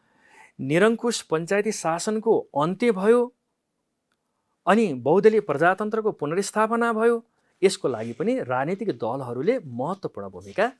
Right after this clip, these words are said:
निर्वाह गरेका छन्। यसै गरी सङ्घीय लोकतान्त्रिक गणतन्त्रको स्थापना भयो। विक्रम सम्वत दुई हजार बैसठी त्रिसठीको जुन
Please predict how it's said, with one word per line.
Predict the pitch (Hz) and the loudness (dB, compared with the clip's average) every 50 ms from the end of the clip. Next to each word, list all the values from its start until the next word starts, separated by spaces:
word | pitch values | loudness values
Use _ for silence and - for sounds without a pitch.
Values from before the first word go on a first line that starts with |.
| _ _ - | _ _ -10
निर्वाह | 117 120 120 107 - 151 147 | -10 -8 -8 -10 -12 -14 -16
गरेका | - - - - _ _ - | -18 -20 -20 -20 _ _ -20
छन्। | - _ _ _ _ _ _ _ _ _ _ _ _ _ _ _ _ _ _ _ _ _ _ _ _ _ _ _ _ _ - - - - - - - - - | -20 _ _ _ _ _ _ _ _ _ _ _ _ _ _ _ _ _ _ _ _ _ _ _ _ _ _ _ _ _ -20 -20 -20 -18 -18 -18 -16 -8 -4
यसै | - 233 - 294 | -2 0 0 2
गरी | 294 311 311 | 2 2 2
सङ्घीय | - - - 214 226 247 247 294 | 0 0 -2 -2 0 0 0 0
लोकतान्त्रिक | 277 220 208 208 - 233 240 247 240 269 277 196 | 2 2 2 2 0 -2 -2 -2 -2 -6 -4 -2
गणतन्त्रको | 180 185 202 202 226 233 233 247 247 254 233 | 0 0 0 0 -2 -2 -2 -2 -2 -2 -2
स्थापना | 220 - - 233 233 254 262 269 247 | -4 -2 -2 0 0 2 4 6 8
भयो। | 220 196 127 - _ _ _ _ _ _ _ _ _ _ _ _ _ _ _ _ _ _ - | 8 6 6 4 _ _ _ _ _ _ _ _ _ _ _ _ _ _ _ _ _ _ -8
विक्रम | 143 143 180 196 196 | -6 0 0 0 0
सम्वत | 202 - 202 202 214 214 | -2 -6 -6 -4 -4 -4
दुई | 170 143 156 | -2 -2 -2
हजार | 165 175 185 180 | 0 0 0 -2
बैसठी | 123 117 131 147 147 - 196 190 196 214 | -2 -2 -2 -2 -2 -4 -6 -6 -4 -6
त्रिसठीको | 208 - 160 151 - - 185 180 - 208 196 | -6 -4 -6 -6 -4 -6 -8 -8 -6 -4 -4
जुन | 170 156 180 180 | -4 -4 -6 -10